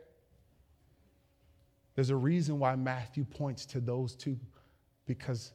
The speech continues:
he's also pointing to the corruption there. And Jesus is a king unlike any other king that's been here before.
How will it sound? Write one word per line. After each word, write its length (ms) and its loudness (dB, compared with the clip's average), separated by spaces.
he's 180 0
also 340 0
pointing 400 -4
to 120 -2
the 140 -2
corruption 720 -4
there. 260 -10
And 120 0
Jesus 440 0
is 100 -4
a 60 -4
king 340 -2
unlike 440 -4
any 200 -2
other 160 -4
king 300 -4
that's 180 -4
been 180 -4
here 180 -2
before. 500 -6